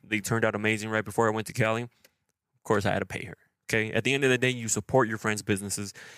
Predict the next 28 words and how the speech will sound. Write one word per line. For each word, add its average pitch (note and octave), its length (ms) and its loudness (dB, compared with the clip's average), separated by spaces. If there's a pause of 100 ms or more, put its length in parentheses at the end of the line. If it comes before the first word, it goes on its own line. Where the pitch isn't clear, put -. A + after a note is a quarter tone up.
(120)
You A#2 120 2
don't A#2+ 400 2
expect - 400 0
free A2+ 220 -2
shit - 240 0
from G#2 160 -6
nobody, F#2 540 2
you G#2+ 120 -4
know? F#2+ 220 0 (420)
Um, F#2+ 380 0 (1300)
because A#2 380 4
at G#2+ 120 4
the A2 120 0
end A#2 120 0
of A2 60 2
the G#2 100 2
day, A2 280 2
like, F#2+ 180 2 (300)
if A2+ 200 0
they C3+ 180 4
grow, C3 240 2
you A2+ 220 -2
grow, G2 420 0
you G#2+ 120 -4
know, G#2 180 2
and G#2+ 280 -4
vice B2 180 0
versa. E3+ 340 -4